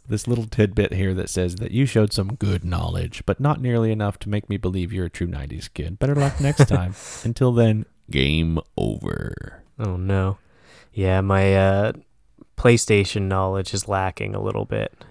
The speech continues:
Speaker 1: There was a lot of PlayStation stuff in here, wasn't there?
Speaker 2: Yeah. I
Speaker 1: Yeah.
Speaker 2: know a lot more about Nintendo from that era.
Speaker 1: Well, last, I'll give you a bonus question. What's Luigi's favorite food?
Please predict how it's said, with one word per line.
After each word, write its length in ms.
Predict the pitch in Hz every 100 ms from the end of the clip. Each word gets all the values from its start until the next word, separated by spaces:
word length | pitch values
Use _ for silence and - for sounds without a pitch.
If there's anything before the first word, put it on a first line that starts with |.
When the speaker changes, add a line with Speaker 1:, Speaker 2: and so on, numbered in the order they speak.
| _ _ -
Speaker 1:
There 80 | 104
was 100 | 104
a 40 |
lot 100 | 113
of 60 | 113
PlayStation 520 | 110 113 92 95 98
stuff 240 | - 87 90
in 80 |
here, 140 | 87 92
wasn't 220 | 98 101
there? 180 | 87 92 _ _ _
Speaker 2:
Yeah. 380 | 104 90 87 87 - _ _ _ _ - - - - _ _ _ -
I 40 |
Speaker 1:
Yeah. 40 | 87
Speaker 2:
know 80 | 95
a 20 |
lot 120 | 95
more 160 | 98 95
about 200 | 95 98
Nintendo 600 | 92 87 95 90 90 92
from 320 | 107 101 107 _ -
that 180 | 107 101
era. 360 | 98 101 104 - _ - _ _ _ _ _ - - -
Speaker 1:
Well, 320 | 98 95 98
last, 340 | - 107 104 - -
I'll 160 | 95 104
give 160 | 101
you 80 | 101
a 20 |
bonus 320 | 101 104 101
question. 320 | - 95 - 101
What's 260 | 104 -
Luigi's 440 | 107 110 107 107 -
favorite 360 | 101 98 98
food? 420 | - 107 101 95